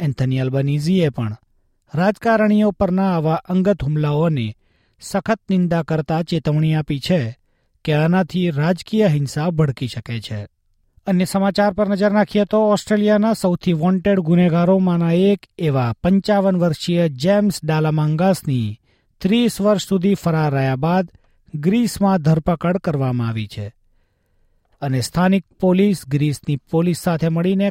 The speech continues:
કામ કરી રહી છે. જેમ્સ પર ઓગણીસો નવ્વાણુંમાં સિડનીના એક વિસ્તારની નાઇટ ક્લબમાં જ્યોર્જ જિયાનોપોલોસની ચાકુ મારીને હત્યા કરવાનો આરોપ છે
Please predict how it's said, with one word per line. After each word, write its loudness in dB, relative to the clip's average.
કામ -4
કરી -2
રહી -2
છે. -6
જેમ્સ 0
પર 0
ઓગણીસો -4
નવ્વાણુંમાં 0
સિડનીના -2
એક -4
વિસ્તારની 0
નાઇટ 2
ક્લબમાં -2
જ્યોર્જ 0
જિયાનોપોલોસની 0
ચાકુ -2
મારીને 0
હત્યા -2
કરવાનો -4
આરોપ -6
છે -12